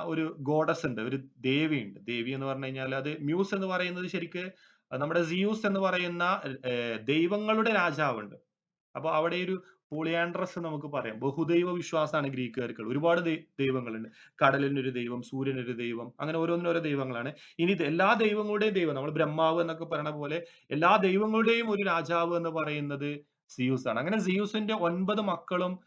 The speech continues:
ഒൻപത് തരത്തിലുള്ള ക്രിയേറ്റീവ് ആർട്ടിനെ പ്രതിനിധീകരിക്കുന്ന ആളുകളെന്ന് പറയുന്നത്. ആ ഈ ഒമ്പത് മക്കളെയാണ് മ്യൂസ് എന്ന് പറയുന്നത്. അപ്പൊ അതിലൊരു മ്യൂസ് ആണ്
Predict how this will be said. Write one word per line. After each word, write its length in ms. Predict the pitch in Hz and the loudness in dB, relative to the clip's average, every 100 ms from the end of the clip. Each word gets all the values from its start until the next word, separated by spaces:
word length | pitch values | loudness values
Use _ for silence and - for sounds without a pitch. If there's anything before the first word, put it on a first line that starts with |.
| _ _ | _ _
ഒൻപത് 440 | 135 151 165 180 185 | -4 -2 -2 -2 -2
തരത്തിലുള്ള 800 | 165 165 170 165 160 156 160 - | -2 -4 -2 -2 0 0 -2 -6
ക്രിയേറ്റീവ് 680 | 143 - 165 185 202 208 202 | -20 -4 2 4 4 2 2
ആർട്ടിനെ 380 | 165 160 160 165 | 2 2 0 -4
പ്രതിനിധീകരിക്കുന്ന 760 | 151 139 135 135 131 131 139 | -2 -4 -2 -2 -4 -4 -2
ആളുകളെന്ന് 420 | 127 117 113 117 107 | 0 0 0 -2 -4
പറയുന്നത്. 300 | 104 107 147 | -6 -4 0
ആ 100 | 180 | 2
ഈ 100 | 185 | 2
ഒമ്പത് 340 | 170 175 208 | 0 0 0
മക്കളെയാണ് 500 | 190 160 165 151 139 | 0 -2 -2 0 0
മ്യൂസ് 380 | 127 135 151 147 | -2 -4 -6 -8
എന്ന് 120 | 120 | -10
പറയുന്നത്. 460 | - - _ _ 160 | -12 -18 _ _ -2
അപ്പൊ 120 | 180 | 0
അതിലൊരു 240 | 202 220 | 2 2
മ്യൂസ് 340 | 202 170 170 165 | 2 0 0 0
ആണ് 280 | 147 151 | 0 -2